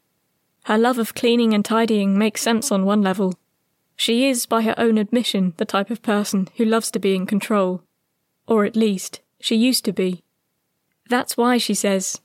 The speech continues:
one of the incidents in the Bible that she kept reading again and again when she was exploring Christianity was this one from Mark's Gospel. That day, when evening came, Jesus said to his disciples, "Let us go over to the other side of the lake."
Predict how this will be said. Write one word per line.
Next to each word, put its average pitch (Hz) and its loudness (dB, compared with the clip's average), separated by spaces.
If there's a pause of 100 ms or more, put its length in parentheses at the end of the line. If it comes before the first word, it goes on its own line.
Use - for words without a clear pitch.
one 240 0
of 247 -2
the 233 2
incidents 208 -2
in 208 2
the 208 0
Bible 214 0
that - -2
she 214 -2
kept - -6
reading 214 0 (180)
again 240 0
and 220 2
again 196 -2 (260)
when 202 0
she 208 -2
was 202 -2
exploring 247 0
Christianity 185 -4 (380)
was 220 -2
this - -2
one 185 -2 (140)
from 220 0
Mark's 214 -2
Gospel. 202 -4 (760)
That 240 -2
day, 196 0 (180)
when 214 2
evening 214 2
came, 190 0 (340)
Jesus 269 0
said 220 -2
to 247 -2
his 214 0
disciples, 208 -2 (260)
"Let 302 -2
us 330 -2
go 277 2
over 214 0
to 208 -4
the 220 2
other 214 0
side 196 0
of 208 -4
the 226 -2
lake." 240 -2